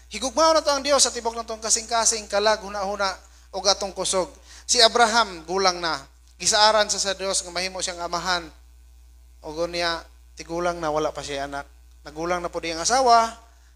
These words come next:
O niya, wala gyapon siya anak. Apan sa diha nga, gidungog ang ilang pag-ampo, si Sarah ni katawa man ganito, niingon siya nga, "Ha, manganak pa da ining gulang na." O niya, nagiingnan siya sa anghel nga, "Nikatawa ka."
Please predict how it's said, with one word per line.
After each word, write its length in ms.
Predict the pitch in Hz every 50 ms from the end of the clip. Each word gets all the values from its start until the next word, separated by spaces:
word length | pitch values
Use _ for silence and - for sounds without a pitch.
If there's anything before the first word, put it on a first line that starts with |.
| _ _ _ _ 165
O 80 | 160 165 170 180 180
niya, 240 | 175 175 175 165 160
wala 240 | 175 180 175 165
gyapon 320 | 156 156 165 156 - 165 156
siya 320 | 156 156 151 147 151 147
anak. 160 | 143 143 139 - - - - - - - -
Apan 320 | - 175 165 - 170 165 160
sa 160 | - 170 156
diha 160 | 170 175 170
nga, 320 | 165 165 165 160 151 139 - - - - -
gidungog 480 | - 151 147 160 185 214 247 269 254 208
ang 80 | 208 214
ilang 240 | 208 202 202 190
pag-ampo, 480 | - 185 175 180 175 180 180 175 170 156
si 160 | - - 165
Sarah 320 | - - 180 170 170 175 170
ni 80 | 160
katawa 480 | 156 - 151 - - 165 165 170 170 165
man 80 | 165
ganito, 400 | 156 160 160 151 147 - 165 170
niingon 320 | 165 156 151 151 156 160 156
siya 240 | 147 151 156 151 151
nga, 160 | 151 151 151 - - - - - - -
"Ha, 160 | - - -
manganak 480 | 180 180 185 190 190 196 202 185 -
pa 80 | - 180
da 80 | 170 165
ining 240 | 160 165 170 160
gulang 400 | 156 156 165 170 170 175 156 151
na." 80 | 175 202 - - - - - -
O 80 | - 160
niya, 240 | 160 170 175 175 160
nagiingnan 400 | 156 156 170 170 180 180 180 175
siya 160 | 165 170 165
sa 160 | - 170 160
anghel 320 | 160 160 156 160 156 151 147
nga, 80 | 147 143 - - - -
"Nikatawa 560 | 185 170 190 180 175 180 170 165 156 151 143
ka." 160 | - - 147